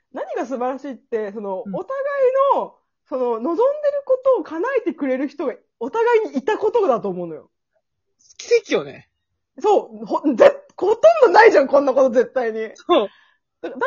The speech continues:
Speaker 1: ら二人とも幸せなんだと思うわ。
Speaker 2: そう。だって、
Speaker 1: うん。
Speaker 2: 「飯田、僕は君を好きになってよかった。だってこんなに苦しい、こんなに最低な気持ちを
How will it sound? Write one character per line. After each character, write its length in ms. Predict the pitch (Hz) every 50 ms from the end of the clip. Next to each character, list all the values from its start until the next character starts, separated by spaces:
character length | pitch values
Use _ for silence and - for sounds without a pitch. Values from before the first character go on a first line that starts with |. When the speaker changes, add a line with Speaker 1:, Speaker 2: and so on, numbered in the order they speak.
| 539 622
Speaker 1:
ら 80 | 523 392
二 40 | 294
人 160 | 392 359 247
と 80 | 339
も 100 | 302 311
幸 260 | - - 330 294 339 277
せ 60 | 302
な 100 | 294 277
ん 40 | 269
だ 80 | 226
と 100 | 196 202
思 200 | 190 190 185 180
う 40 | 175
わ。 140 | 170 175 185
Speaker 2:
そ 200 | 208 202 185 156
う。 400 | - _ _ _ _ _ _ -
だ 60 | 208
っ 40 | -
て、 200 | _ - 185 - -
Speaker 1:
う 20 |
ん。 40 | 196
Speaker 2:
「飯 200 | 254 277 285 277
田、 240 | 302 339 277 208 180 _ _ _ _ _ _ _ _ _ -
僕 260 | 339 349 - - 349
は 140 | 254 214 -
君 280 | - - 269 330 359
を 60 | 370
好 40 | 330
き 260 | - - - - 440
に 80 | 381 285
な 140 | 277 311 320
っ 20 |
て 180 | - _ - 285
よ 80 | 269
か 120 | - - 254
っ 40 | -
た。 260 | _ - 160 - _ _ _ _ _ -
だ 100 | - 466
っ 100 | - _
て 100 | - 302
こ 220 | - - - 403
ん 120 | 440 440 453
な 120 | 480 466
に 80 | 466 427 -
苦 200 | - 403 427 415
し 260 | - - - 349 -
い、 80 | - _ _ _ _ _ _ _
こ 180 | - - 320 349
ん 80 | 339
な 100 | 349 359
に 100 | 359 359
最 260 | 330 - 294 320 320 -
低 100 | 330 311
な 120 | 320 311
気 140 | - - 285
持 120 | 302 285
ち 140 | - - 285
を 80 | 262